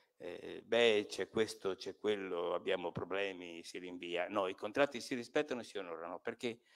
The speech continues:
gran parte di questo momento, o momentum, si basa sulla credibilità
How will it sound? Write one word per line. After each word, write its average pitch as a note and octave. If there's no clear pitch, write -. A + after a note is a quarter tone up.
gran C3
parte F3
di B2
questo C3+
momento, G#2+
o G2+
momentum, G2
si -
basa C3
sulla A#2+
credibilità -